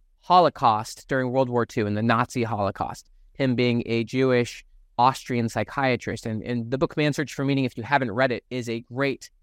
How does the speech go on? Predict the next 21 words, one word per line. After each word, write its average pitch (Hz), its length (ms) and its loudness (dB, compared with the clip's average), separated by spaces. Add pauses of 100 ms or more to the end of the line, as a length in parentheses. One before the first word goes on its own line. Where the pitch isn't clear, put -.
explanation 185 560 0
of 113 100 -2
that. 104 300 -2
And 170 240 -2 (100)
basically, 202 680 2
the 135 260 -4
core 190 400 -2
finding 147 640 -2
and 117 120 -8
the 113 60 -8
core 165 320 -2
thing 139 260 -2
that 113 160 -4 (280)
Doctor 127 300 4
Viktor 110 240 -2
Frankl 113 300 -2
talks 127 220 -2
about 110 120 -6
in 107 60 -8
that 110 120 -8
book 214 200 0